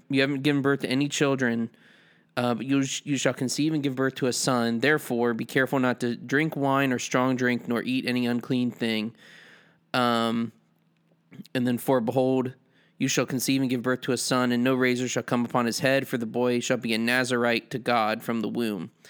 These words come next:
So she's, you know, all excited about it, and, uh, tells her husband, um,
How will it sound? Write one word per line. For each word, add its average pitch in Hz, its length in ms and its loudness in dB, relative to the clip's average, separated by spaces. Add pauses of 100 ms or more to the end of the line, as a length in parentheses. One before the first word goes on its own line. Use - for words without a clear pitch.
(360)
So 147 220 2
she's, 202 360 2
you 147 120 2
know, 117 180 2
all 120 160 2
excited 127 360 2
about 113 300 4
it, 107 140 -2 (600)
and, 123 360 4
uh, 107 420 2
tells 131 260 2
her 117 100 0
husband, 117 680 0 (580)
um, 110 460 -2